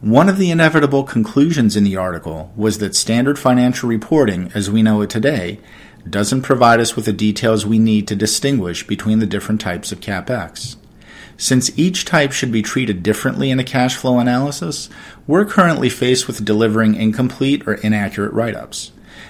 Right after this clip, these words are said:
And without further detail from our borrowers, we're forced at best to make estimates about the amount and timing of capital expenditures and their impacts on our repayment analysis.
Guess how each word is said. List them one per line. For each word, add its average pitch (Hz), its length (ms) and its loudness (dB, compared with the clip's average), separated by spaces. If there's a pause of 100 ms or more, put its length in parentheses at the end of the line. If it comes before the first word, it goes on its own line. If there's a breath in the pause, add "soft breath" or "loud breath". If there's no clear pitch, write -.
And 117 140 2
without 143 380 2
further 165 300 2
detail 131 460 0
from 113 200 0
our 98 100 2
borrowers, 110 680 0 (160)
we're 110 120 4
forced 160 500 0
at 110 240 -2
best 110 500 -2
to 135 100 -2
make 110 300 0
estimates 98 540 -4
about 107 280 -2
the 107 100 -2
amount 110 420 0
and 127 140 -2
timing 117 540 0 (500 loud breath)
of 107 140 -4
capital 127 420 0
expenditures 113 760 0
and 104 100 2
their 101 180 -2
impacts 110 600 -2
on 117 120 0
our 104 120 0
repayment 107 480 -2
analysis. 82 800 -10